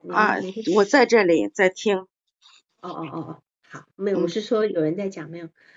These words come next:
Speaker 1: 所以，所以，呃，在这，这个地方来讲，我后面东西我就不再念了，还有很多，就是他父母写的，他，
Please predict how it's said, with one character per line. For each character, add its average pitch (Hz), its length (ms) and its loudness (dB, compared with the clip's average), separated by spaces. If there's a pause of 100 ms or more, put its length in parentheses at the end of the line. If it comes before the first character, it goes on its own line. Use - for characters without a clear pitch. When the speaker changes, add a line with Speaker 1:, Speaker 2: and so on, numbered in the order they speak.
(380)
Speaker 1:
所 - 240 0
以， 285 300 4 (1300)
所 - 220 -2
以， 247 260 0 (120)
呃， 180 440 -6
在 277 200 -4
这， 254 140 -12
这 302 220 -2
个 262 120 0
地 247 160 -6
方 233 140 -6
来 190 140 -2
讲， 165 200 -4
我 165 160 -2
后 254 200 -6
面 254 160 0
东 226 140 -4
西 233 140 -4
我 180 100 0
就 196 140 -6
不 190 100 -12
再 208 220 -8
念 196 260 -4
了， 185 60 -8
还 180 180 -12
有 202 60 -12
很 143 300 -10
多， 190 260 -6
就 190 100 -8
是 196 140 -14
他 208 160 -12
父 220 160 -2
母 160 100 -2
写 165 160 -6
的， 160 140 -10
他， 226 220 -12